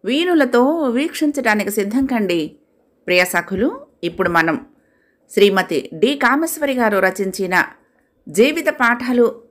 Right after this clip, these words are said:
అనే ఒక జీవిత పాఠాన్ని నేర్చుకుందామండి. ఈ కథ గొల్లపూడి మారుతీరావు గారి స్మరణలో కొత్త కథలు కథా సంకలనంలో ప్రచురితమైన కథ. ఇక కథ మొదలు పెట్టేస్తున్నానండి. విశాలాక్షికి నిన్నటి నుంచి,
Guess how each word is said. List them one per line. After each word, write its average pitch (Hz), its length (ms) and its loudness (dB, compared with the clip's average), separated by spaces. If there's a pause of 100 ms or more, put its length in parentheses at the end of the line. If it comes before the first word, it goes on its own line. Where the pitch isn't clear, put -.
(160)
అనే 196 200 2
ఒక 190 180 -2
జీవిత 208 320 0
పాఠాన్ని 247 540 0
నేర్చుకుందామండి. 220 1040 -2 (540)
ఈ 185 80 2
కథ 196 320 0 (280)
గొల్లపూడి 254 540 -2
మారుతీరావు 202 680 0
గారి 175 220 -4
స్మరణలో 175 640 -2 (1040)
కొత్త 196 300 0
కథలు 233 560 0
కథా 190 280 0
సంకలనంలో 202 680 -2
ప్రచురితమైన 185 680 -4
కథ. 170 460 -2 (880)
ఇక 165 100 0
కథ 180 240 0
మొదలు 233 320 2
పెట్టేస్తున్నానండి. 226 1080 -2 (1300)
విశాలాక్షికి 202 760 2
నిన్నటి 185 380 -6
నుంచి, 185 540 -8